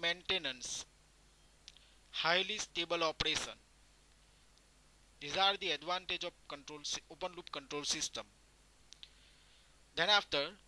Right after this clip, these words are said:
disadvantage, not accurate and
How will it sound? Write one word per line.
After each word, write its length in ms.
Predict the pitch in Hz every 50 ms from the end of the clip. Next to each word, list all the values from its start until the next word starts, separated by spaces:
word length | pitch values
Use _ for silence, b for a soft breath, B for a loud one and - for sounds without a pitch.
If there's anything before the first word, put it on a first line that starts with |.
| - - - - -
disadvantage, 920 | - 185 - 196 185 175 165 170 170 170 165 151 139 127 117 113 - - - - - - - - - - - - - - - - - - - - - - - B B B B B B B B B B B B B - - - - 135 143
not 280 | 156 180 196 220 - - -
accurate 720 | - 170 - - - - 220 208 196 151 135 - - - - - - - - - -
and 360 | - 190 180 156 143 139 143